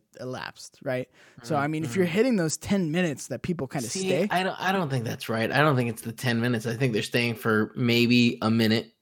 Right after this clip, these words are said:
Speaker 2: maybe, maybe a minute and a half.
Speaker 1: Some of 'em, but think about it. If it,
Speaker 2: And then they're
Speaker 1: if it's
Speaker 2: bouncing.
Speaker 1: ten minutes and it's you and me goofing around for, like, ten minutes of the show and then they tune out versus, like, this is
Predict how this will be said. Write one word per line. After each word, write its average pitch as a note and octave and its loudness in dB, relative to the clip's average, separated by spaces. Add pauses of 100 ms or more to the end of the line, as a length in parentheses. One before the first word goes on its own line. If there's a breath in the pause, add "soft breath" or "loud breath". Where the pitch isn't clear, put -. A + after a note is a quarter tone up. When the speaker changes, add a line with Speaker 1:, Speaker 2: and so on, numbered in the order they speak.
Speaker 2:
maybe, A2+ 0
maybe A3 4
a D3+ 10
minute C#3 10
and A#2+ 4
a A#2 0
half. A2+ 0
Speaker 1:
Some D#4 4
of F4 -2
'em, C4 2 (340 soft breath)
but A3 4
think C#4 0
about G3+ 4
it. D3 -8
If F3 -6
it, F#3+ -4
Speaker 2:
And A#2 2
then B2 4
they're B2 2
Speaker 1:
if G#2+ 0
it's G#2+ 6
Speaker 2:
bouncing. G#2 2 (720 soft breath)
Speaker 1:
ten C#4 4
minutes A#3 4
and F#3 0
it's E3+ -4
you G#3 4
and F#3+ 4
me F#3 2 (200)
goofing G3+ 4
around F#3 2
for, E3 0
like, D#3 0 (160)
ten E3 -2
minutes D3+ -6
of D#3 -4
the D3+ -2
show D#3 0
and D3+ -2
then D3+ -2
they D3 -4
tune D#3 -4
out D3 -4
versus, D3 -4
like, C#3+ -6 (180 soft breath)
this F3+ 2
is F3+ -4